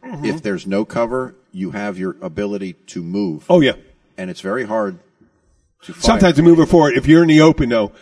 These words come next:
Speaker 1: if you're in the open
Speaker 2: Moving is your friend. You have
Speaker 1: Yeah,
Speaker 2: to
Speaker 1: moving,
Speaker 2: move.
Speaker 1: yeah.
Speaker 2: I mean, standing there wondering, "What do I do?"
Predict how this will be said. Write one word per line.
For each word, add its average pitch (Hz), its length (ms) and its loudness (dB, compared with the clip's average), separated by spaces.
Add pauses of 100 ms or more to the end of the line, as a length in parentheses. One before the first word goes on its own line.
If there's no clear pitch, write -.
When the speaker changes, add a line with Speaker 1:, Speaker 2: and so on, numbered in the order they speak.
(140)
Speaker 1:
if 127 180 -6
you're 165 160 6
in 151 60 0
the 135 120 -4
open 143 520 0
Speaker 2:
Moving 123 380 0
is 98 120 -8
your 95 100 -10
friend. 160 320 -6
You 101 120 -6
have 120 100 -2
Speaker 1:
Yeah, 123 40 0 (100)
Speaker 2:
to 123 40 2
Speaker 1:
moving, 117 200 0
Speaker 2:
move. 78 160 -12
Speaker 1:
yeah. 104 120 -8
Speaker 2:
I - 40 -8
mean, 101 140 -10
standing 151 480 0
there 107 200 -4
wondering, 107 520 -4
"What 107 180 -6
do 104 160 -4
I 95 100 -4
do?" 92 480 -6